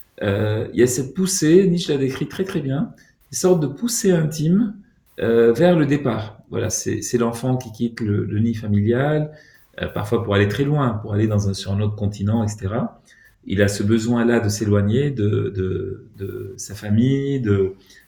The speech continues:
de ses habitudes, et cetera. Donc, il y a une, une vraie prise de conscience, je dirais, chez le chameau, si on suit le, les métamorphoses, c'est une prise de conscience que, euh,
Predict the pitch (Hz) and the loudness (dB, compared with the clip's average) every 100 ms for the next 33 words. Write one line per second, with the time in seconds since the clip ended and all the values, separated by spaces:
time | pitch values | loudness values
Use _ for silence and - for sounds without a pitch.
0 | _ 104 107 113 110 110 127 117 107 - | _ -10 -2 0 2 0 -2 -4 -4 -2
1 | 104 127 247 - _ - - _ 120 147 | 0 2 0 -6 _ -20 -20 _ -2 0
2 | 139 - _ - 127 170 190 170 143 131 | -2 -12 _ -4 4 6 8 6 4 2
3 | 123 120 113 113 - _ _ - - 123 | 2 0 -2 -4 -8 _ _ -16 -4 2
4 | 151 175 196 160 156 143 139 170 170 139 | 4 4 2 0 0 -2 -2 0 2 0
5 | 127 127 139 - 123 117 - 117 127 175 | 0 2 2 2 0 0 0 0 2 2
6 | 240 - 123 113 - 131 127 113 107 113 | 0 -2 -4 -4 -6 -4 -2 0 -2 -4
7 | 110 107 107 104 104 - 160 180 - _ | -4 -2 0 -2 -2 -2 -2 -2 -8 _
8 | _ _ _ - - - 120 - 170 147 | _ _ _ -8 -4 -2 -2 0 0 0
9 | 131 131 160 175 - - 151 170 170 135 | -2 -2 0 0 -2 -4 2 4 6 4
10 | 120 120 113 - | 4 2 0 -8